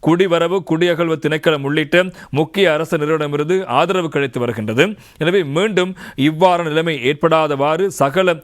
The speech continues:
எதிர்கால சந்ததியினருக்காக இந்த தேசிய பேரழிவை தோற்கடிப்பதற்கு அனைவர் மீதும் சுமத்தப்பட்டுள்ள மறுக்க முடியாத பொறுப்பை அனைவரும் நிறைவேற்ற வேண்டும் என்பதாகவும் ஜனாதிபதி குறிப்பிட்டிருக்கின்றார்.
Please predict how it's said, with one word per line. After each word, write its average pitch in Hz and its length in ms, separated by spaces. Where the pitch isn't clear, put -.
எதிர்கால 170 640
சந்ததியினருக்காக 147 920
இந்த 156 400
தேசிய 175 560
பேரழிவை 156 460
தோற்கடிப்பதற்கு 147 760
அனைவர் 170 320
மீதும் 170 340
சுமத்தப்பட்டுள்ள 160 640
மறுக்க 175 400
முடியாத 170 440
பொறுப்பை 160 560
அனைவரும் 160 480
நிறைவேற்ற 147 420
வேண்டும் 143 260
என்பதாகவும் 139 280
ஜனாதிபதி 135 380
குறிப்பிட்டிருக்கின்றார். 156 840